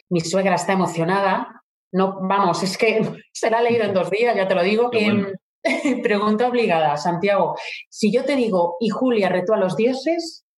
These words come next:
Speaker 1: ¿qué es lo primero, lo primero que te viene a la mente?
Speaker 2: El subtítulo de la novela. "Cuando el enemigo es tu hijo, ¿existe la victoria?", que creo que resume el gran conflicto que hay en Y Julia retó a los dioses.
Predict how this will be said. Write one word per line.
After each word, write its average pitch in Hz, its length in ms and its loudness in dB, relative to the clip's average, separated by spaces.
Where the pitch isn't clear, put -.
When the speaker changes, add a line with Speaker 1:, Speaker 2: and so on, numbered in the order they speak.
Speaker 1:
¿qué 277 220 2
es - 380 -6
lo 208 200 0
primero, 214 380 2
lo 202 100 2
primero 226 320 0
que 247 100 0
te 202 100 -2
viene 190 180 2
a 175 40 0
la 160 80 0
mente? 143 420 -4
Speaker 2:
El 123 140 0
subtítulo 139 500 -2
de 131 80 2
la 120 100 2
novela. 98 460 -2
"Cuando 131 280 2
el 131 80 0
enemigo 135 420 2
es 175 140 -4
tu 156 100 0
hijo, 196 420 -2
¿existe 120 440 -2
la 107 100 0
victoria?", 131 520 0
que 123 180 -2
creo 139 180 0
que 151 100 0
resume 151 600 0
el 127 160 2
gran 147 300 0
conflicto 151 560 -2
que 127 140 0
hay 139 240 2
en 135 120 2
Y 120 40 0
Julia 123 320 0
retó 113 240 0
a 107 40 0
los 104 160 -2
dioses. - 440 0